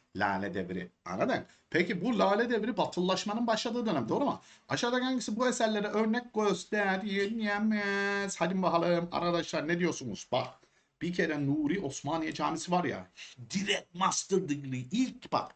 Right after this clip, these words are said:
ilk barok eserdir. Bin yedi yüz elli beşte tamamlanmıştır. Barok ve rokokoyu gördüğün zaman orta çağ nedir abi? Söyle. Mimari üslupları.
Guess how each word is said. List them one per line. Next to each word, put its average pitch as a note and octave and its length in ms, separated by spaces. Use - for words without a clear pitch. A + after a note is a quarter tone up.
ilk C#4 380
barok F3 440
eserdir. - 580
Bin G3 140
yedi E3+ 180
yüz B2+ 200
elli F3+ 240
beşte F#3+ 280
tamamlanmıştır. G#3 760
Barok G#3+ 480
ve E3+ 60
rokokoyu D#3+ 720
gördüğün G3 540
zaman E3 520
orta A3 580
çağ D4+ 540
nedir C4+ 320
abi? C#4+ 340
Söyle. F3 220
Mimari F#3 1120
üslupları. E3 840